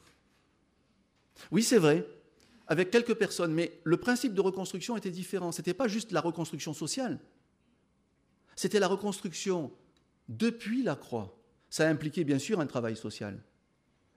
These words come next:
Mais l'intention derrière, c'était la, la reconstruction depuis la croix. Sinon, il n'y a pas de reconstruction vraiment au sens où Dieu l'entend. Donc la reconstruction de Dieu, elle commence depuis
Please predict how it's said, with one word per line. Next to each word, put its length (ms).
Mais 120
l'intention 580
derrière, 500
c'était 280
la, 240
la 160
reconstruction 580
depuis 440
la 100
croix. 300
Sinon, 400
il 40
n'y 60
a 40
pas 140
de 80
reconstruction 580
vraiment 440
au 80
sens 400
où 100
Dieu 160
l'entend. 380
Donc 180
la 80
reconstruction 840
de 120
Dieu, 340
elle 140
commence 400
depuis 420